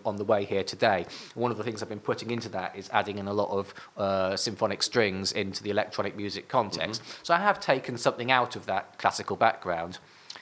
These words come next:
Speaker 1: But what they really do is they, they play, um, a lot of jazz and blues. Jazz record requests on the radio, um, and, uh, uh, Alexis Corner's show on Radio one play
Speaker 2: Mm-hmm.
Speaker 1: a, a lot of, uh, blues and roots music. So that's, um, I like to feel like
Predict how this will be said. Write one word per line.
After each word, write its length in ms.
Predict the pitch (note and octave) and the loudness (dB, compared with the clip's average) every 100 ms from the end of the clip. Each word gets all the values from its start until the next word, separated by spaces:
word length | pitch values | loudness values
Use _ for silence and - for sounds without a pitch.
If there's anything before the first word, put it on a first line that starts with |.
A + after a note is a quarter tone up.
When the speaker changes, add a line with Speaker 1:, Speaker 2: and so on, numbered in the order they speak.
| - - _ _ _ A2+ | -20 -20 _ _ _ 2
Speaker 1:
But 260 | B2+ B2 - | 4 4 -4
what 200 | C#3 C#3 | 2 2
they 100 | C3+ | 4
really 260 | B2 D3+ D#3 | 2 2 2
do 160 | C3 A2+ | 0 -2
is 100 | B2 | -2
they, 100 | A2 | -2
they 180 | B2 | -4
play, 380 | A2+ B2 A2 A2+ | -2 2 2 4
um, 220 | G#2+ G#2 G2+ | 0 -2 -4
a 40 | A#2+ | 2
lot 120 | A2 | 2
of 80 | - | 4
jazz 180 | G#2+ G2 | 0 0
and 120 | F#2+ | -4
blues. 360 | G2+ F2+ E2+ | -2 0 -2
Jazz 380 | - - A#2 G#2+ | -6 -2 0 0
record 240 | A2 A2+ G2+ | 0 -2 -4
requests 400 | - G2+ - G#2 | 0 0 0 -6
on 80 | |
the 60 | G2 | -2
radio, 520 | G2+ G2 G2+ G2 G2 F#2+ - - - | 0 2 4 4 2 -2 -14 -20 -4
um, 440 | F#2+ F#2+ F#2+ F#2+ F#2 _ _ _ _ - - | 2 2 0 -8 -10 _ _ _ _ -16 -8
and, 340 | A2 G2+ G2 F#2+ | -4 -4 -4 -6
uh, 280 | G2+ G2 F#2+ - - - _ - | -2 0 -2 -6 -20 -20 _ -6
uh, 100 | G#2 | -4
Alexis 320 | G#2+ - G2+ | -2 -4 -6
Corner's 420 | - G#2+ G#2 G2 - | -2 -2 0 -2 -2
show 280 | - G2 F#2+ | -2 -2 -2
on 120 | F#2+ | -2
Radio 320 | G2 F#2+ F#2+ | -4 -2 -6
one 400 | F#2+ G2 G2 F#2+ | 0 2 2 2
play 140 | E2 F#2+ | -2 -2
Speaker 2:
Mm-hmm. 120 | G2 | -4
Speaker 1:
a, 80 | G2 | -4
a 20 | |
lot 120 | G2 | -4
of, 60 | G2 - | -4 -6
uh, 120 | F#2 | -6
blues 340 | E2+ G#2 G2 F#2+ | -6 -6 -4 -6
and 100 | F#2 | -4
roots 240 | G2 - | -4 -4
music. 460 | G2 F#2 F2+ F2+ - - - - | -6 -4 -4 -6 -10 -20 -20 -8
So 140 | - | -2
that's, 420 | A#2+ D3 - - - | 4 4 4 -2 0
um, 440 | A2+ A2 A2 A2 - _ _ - - _ - | 0 0 -6 -8 -14 _ _ -20 -20 _ 0
I 80 | A#2 | 2
like 180 | A#2+ - | 2 0
to 60 | |
feel 240 | - C3 A#2 | -6 -2 0
like 300 | G#2+ A2 | 0 -2